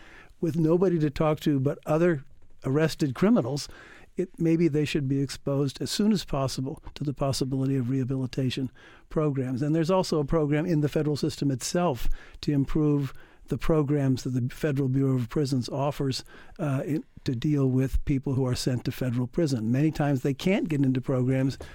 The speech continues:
because they've got fines that they owe, or they've got local and state crimes that they haven't really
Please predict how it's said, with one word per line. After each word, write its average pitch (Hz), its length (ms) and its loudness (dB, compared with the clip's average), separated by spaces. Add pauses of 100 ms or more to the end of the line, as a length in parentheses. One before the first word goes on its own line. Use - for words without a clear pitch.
because 151 260 -2
they've 143 140 0
got 131 200 0
fines 143 540 4
that 127 140 -2
they 131 180 2
owe, 127 140 4
or 123 120 2
they've 123 180 -2
got 127 220 -2 (320)
local 147 440 0
and 131 140 -2
state 180 300 0
crimes 127 360 0
that 131 120 -2
they 135 100 -4
haven't 135 300 0
really 131 280 0